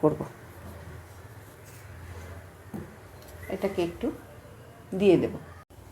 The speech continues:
এই যে এটাকে পাস্তাকে অ্যাড করে নিলাম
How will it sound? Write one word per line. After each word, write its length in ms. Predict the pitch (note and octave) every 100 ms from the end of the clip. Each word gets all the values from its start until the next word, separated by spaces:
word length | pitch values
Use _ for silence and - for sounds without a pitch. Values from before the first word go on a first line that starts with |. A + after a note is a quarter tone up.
| - - - - - - - - - - - - G#3
এই 60 | F#3+
যে 80 | G#3 G#3+ - - - - - - - - - - - - - - - - - - - - - - - - - - - - - - - - - - - - - - - - - - - - - - - -
এটাকে 340 | F#3 - F3+ - - - - - - - - - - - - - - - - - - - - - - - - - - - - - - - - - - - - - - - - - -
পাস্তাকে 560 | F#3+ F#3+ - G3 F#3+ G3 F#3+ - - - - - - - - - - -
অ্যাড 180 | F#3+ F#3 -
করে 180 | G3+ G3+
নিলাম 500 | G3+ G3 - F#3+ G3+